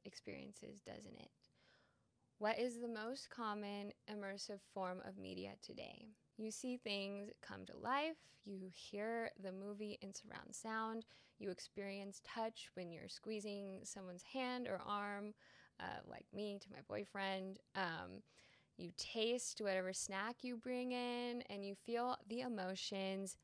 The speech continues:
from the characters, the plot, the story arc. And we wonder why we are so attached to characters and their storylines. I'll admit that I was one of those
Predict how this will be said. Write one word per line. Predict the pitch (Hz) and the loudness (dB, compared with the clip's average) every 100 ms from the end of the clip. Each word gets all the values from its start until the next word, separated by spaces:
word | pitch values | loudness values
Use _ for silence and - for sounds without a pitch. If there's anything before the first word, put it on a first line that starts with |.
| _ - | _ -6
from | 185 180 | -4 -4
the | - | -8
characters, | - 220 208 202 - 214 208 202 - - | -2 4 4 4 0 2 2 0 -4 -12
the | - - | -20 -6
plot, | - 196 190 - | 6 8 8 4
the | - - - - | -6 -16 -12 -10
story | - 185 185 185 | 0 4 6 6
arc. | 175 175 - - - - - - - | 4 2 -2 -14 -20 -18 -18 -14 -6
And | 202 | -2
we | 190 | 0
wonder | 208 254 311 254 | 2 4 4 4
why | 196 190 190 190 190 | 6 8 6 4 2
we | 202 | 4
are | 190 | 4
so | 190 - - 196 226 | 2 0 4 4 4
attached | 233 208 196 - | 2 -2 -4 -4
to | - | -8
characters | - 190 180 - 185 185 - | -2 2 2 2 2 2 -2
and | - 180 | -2 -2
their | 175 | 0
storylines. | - - 202 180 90 98 - - 233 226 - - - | -2 2 4 6 4 -2 -4 -4 -6 -6 -10 -10 0
I'll | 202 208 | 4 4
admit | 202 196 190 - | 4 2 0 4
that | 202 190 - | 8 8 6
I | 190 190 190 185 | 8 8 8 4
was | 196 180 | 0 0
one | 185 185 | 0 0
of | 190 | 4
those | 185 185 185 | 6 6 6